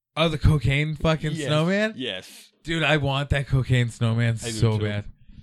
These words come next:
Speaker 1: So mad 'cause peop-, people
Speaker 2: Spanx,
Speaker 1: are
Speaker 2: if you
Speaker 1: like,
Speaker 2: listen and find it, make it a shirt. I'll buy it.
Speaker 1: Dude, that, that, for real, like,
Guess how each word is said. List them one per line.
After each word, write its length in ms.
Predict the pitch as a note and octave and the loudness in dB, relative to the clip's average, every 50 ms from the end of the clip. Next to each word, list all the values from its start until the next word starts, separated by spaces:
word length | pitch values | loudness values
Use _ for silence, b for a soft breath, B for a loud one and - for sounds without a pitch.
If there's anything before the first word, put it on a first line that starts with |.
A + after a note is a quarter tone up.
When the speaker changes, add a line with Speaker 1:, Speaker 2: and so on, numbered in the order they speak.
| - - - - - - - - | -20 -18 -18 -16 -16 -16 -14 -10
Speaker 1:
So 960 | - D#3+ D3+ C#3+ C#3+ C#3 C#3 C#3 C3+ C#3 C3+ C3+ C3 C3 C3 C3 C3 C3+ C3 C3 | -6 -4 -2 -2 -2 -2 -4 -4 -6 -6 -6 -8 -10 -12 -12 -12 -12 -12 -12 -10
mad 340 | C3+ C3+ C3 B2+ C3 B2 A#2+ | -10 -8 -8 -8 -10 -10 -12
'cause 220 | - C#3+ C3+ A2+ - | -12 -12 -12 -12 -12
peop-, 260 | - C#3+ C#3 C3 A#2+ b b b b b b b b b b b b b _ _ _ - | -12 -12 -12 -12 -14 b b b b b b b b b b b b b _ _ _ -12
people 240 | - E3 F3 A#2+ | -8 -4 0 2
Speaker 2:
Spanx, 220 | A#2+ B2 B2+ A#2+ B2+ | 2 2 2 0 -2
Speaker 1:
are 20 | B2+ | -4
Speaker 2:
if 100 | A#2 C3 | -2 -2
you 80 | C3 A#2+ | -2 -2
Speaker 1:
like, 100 | B2 C3 | 0 -2
Speaker 2:
listen 240 | C3+ C3 - C#3+ B2+ | -2 -4 -4 -6 -6
and 140 | A#2+ A2+ G#2 | -8 -8 -8
find 340 | - A#2+ A2+ A#2 A#2+ A2+ | -6 -6 -4 -4 -4 -6
it, 120 | B2 B2+ - _ _ - _ | -6 -8 -10 _ _ -20 _
make 260 | G#2 G#2+ A2 A2+ G#2 | -6 -6 -4 -4 -4
it 60 | B2 A#2 | -6 -6
a 60 | A#2 | -6
shirt. 420 | - - C3 A#2+ A#2+ A#2+ B2 - _ _ _ _ _ _ - | -6 -4 -4 -4 -4 -4 -6 -10 _ _ _ _ _ _ -8
I'll 80 | G#2 | -8
buy 260 | G2 G2 A#2 G#2+ G2+ | -4 -2 -2 0 0
it. 380 | G2+ G2 F#2+ - - B2+ C3 - | 0 -2 -4 -8 -14 -20 -20 -14
Speaker 1:
Dude, 260 | - D#3 D#3 D#3 C#3+ | -10 -8 -8 -8 -8
that, 220 | C3+ C3+ C3+ - - - - - - | -8 -10 -10 -12 -14 -14 -16 -14 -14
that, 320 | C#3 A#2 A2 F#2+ G2+ G#2+ | -14 -16 -16 -18 -20 -20
for 240 | - - - B2 A2+ | -18 -16 -14 -14 -12
real, 260 | A2 A#2 A#2 G#2+ G#2 | -10 -10 -10 -10 -10
like, 240 | G2+ G2+ G#2 G#2 G#2 | -10 -10 -10 -10 -12